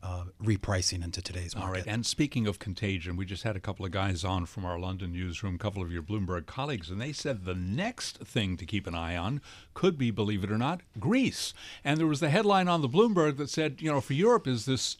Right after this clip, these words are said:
Speaker 2: two thousand twelve all over again? Romain, it, it, was that a cheap shot headline, or is that a totally fair headline?
Speaker 1: <laughs> Well, I mean, there, I mean, there's some issues with Greece and, and, and maybe, uh, how you have to maybe go back and, and relook at their bailout. But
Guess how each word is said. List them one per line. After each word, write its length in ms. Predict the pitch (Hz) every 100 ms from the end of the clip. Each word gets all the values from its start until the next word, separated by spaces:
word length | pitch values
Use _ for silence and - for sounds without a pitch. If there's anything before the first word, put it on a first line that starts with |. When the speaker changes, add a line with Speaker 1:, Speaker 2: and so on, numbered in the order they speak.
| -
Speaker 2:
two 200 | - 196
thousand 460 | 170 160 147 131
twelve 400 | - 147 143 135 -
all 240 | 117 117
over 320 | 135 214 175 135
again? 440 | 92 95 92 98 - - - -
Romain, 520 | 135 147 190 214 190 -
it, 200 | 151 -
it, 140 | 151 139 139
was 160 | 143 127
that 160 | 180 160
a 60 |
cheap 240 | - 180 -
shot 240 | 151 117
headline, 400 | 131 190 233 269
or 80 | 208
is 80 | 151
that 160 | 160
a 120 | 160 135 -
totally 300 | 196 214 226
fair 300 | - 240 311
headline? 560 | 180 98 85 127 120 -
Speaker 1:
<laughs> 60 |
Well, 240 | 254 269 202
I 240 | 190 180
mean, 180 | 185 175
there, 160 | 165 170
I 40 |
mean, 120 | 165
there's 180 | 165 170
some 140 | 151
issues 260 | 139 - 113
with 140 | 107
Greece 300 | - 104 101
and, 320 | 110 107 104 107
and, 260 | 101 95
and 180 | 107 101
maybe, 360 | 98 98 98 95
uh, 220 | 92 95
how 140 | 95
you 240 | 98 95 90
have 120 | 95
to 140 | 104 95
maybe 220 | 98 98
go 160 | 98
back 340 | 95 101 95 -
and, 140 | 92
and 240 | 95 92 90
relook 320 | 101 95 92
at 80 | -
their 180 | 98
bailout. 480 | 92 98 92 92 92
But 160 | 117